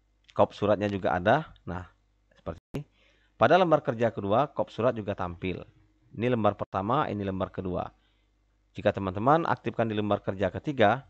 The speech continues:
ya, seperti ini, tetap aktif, ya. Artinya ketiga-tiga lembar kerja atau setiap lembar kerja terdapat kop surat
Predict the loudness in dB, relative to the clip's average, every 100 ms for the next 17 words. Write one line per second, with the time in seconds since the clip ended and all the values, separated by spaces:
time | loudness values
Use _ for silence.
0 | _ _ -4 -4 -4 _ _ _ _ _
1 | _ _ _ _ _ _ _ -20 _ -12
2 | -8 -6 -4 -4 -4 -10 -16 -16 _ _
3 | _ _ _ _ _ _ _ _ _ -10
4 | 0 0 0 -6 -6 -12 _ -12 -12 -8
5 | -10 -6 0 2 0 -2 -4 -2 0 2
6 | 2 4 2 4 0 -2 -6 0 2 0
7 | -6 _ -8 -2 0 0 4 4 6 2
8 | 2 0 0 0 0 _ _ _ _ _
9 | -2 2 2 4 2 2 -4 -4 -4 -2
10 | -2